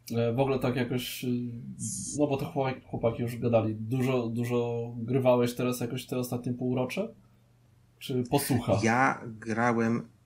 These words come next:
Speaker 2: ja grałem zdecydowanie bardzo mało, bo raz, że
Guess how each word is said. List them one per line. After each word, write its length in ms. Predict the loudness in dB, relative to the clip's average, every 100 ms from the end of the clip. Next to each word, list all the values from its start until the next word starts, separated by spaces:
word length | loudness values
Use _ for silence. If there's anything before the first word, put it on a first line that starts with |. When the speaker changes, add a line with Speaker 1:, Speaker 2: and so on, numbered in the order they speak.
| _ _ _ _ -20 -20 _ _ -6
Speaker 2:
ja 260 | 0 2
grałem 460 | 2 4 4 4 0
zdecydowanie 600 | -4 -10 -8 -4 0 2
bardzo 340 | 2 0 0 -2
mało, 480 | -2 -4 -2 0 0
bo 400 | 0 -4 -6 -12 -20 -20 -20 -6
raz, 340 | 0 0 0
że 360 | 0 0 0